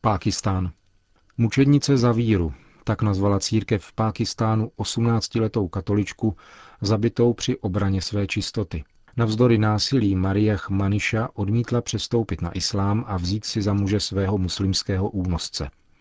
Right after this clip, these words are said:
Nepodala se ani tehdy, když se jí osmadvacetiletý Arif Kudžár pokusil znásilnit.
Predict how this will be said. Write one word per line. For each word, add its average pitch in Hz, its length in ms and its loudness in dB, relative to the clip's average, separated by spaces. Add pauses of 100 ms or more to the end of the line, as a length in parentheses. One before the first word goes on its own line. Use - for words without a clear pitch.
(420)
Nepodala 131 460 2
se 139 180 0
ani 120 180 2
tehdy, 117 360 2
když 104 260 -2
se 110 140 -2
jí 104 160 2
osmadvacetiletý 101 1080 -2
Arif 98 340 -4
Kudžár 98 460 0
pokusil 95 460 -4
znásilnit. 90 680 -2